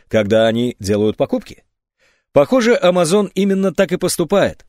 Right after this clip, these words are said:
хотя компания это отрицает, по всей вероятности, чтобы избежать обвинений в нарушении антимонопольного законодательства.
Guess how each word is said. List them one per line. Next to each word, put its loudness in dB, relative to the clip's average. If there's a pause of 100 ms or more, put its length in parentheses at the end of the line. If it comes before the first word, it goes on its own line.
(100)
хотя -2
компания -2
это -2
отрицает, -4
по -4
всей -4
вероятности, -4
чтобы -2
избежать -2
обвинений -2
в -10
нарушении -4
антимонопольного -2
законодательства. -6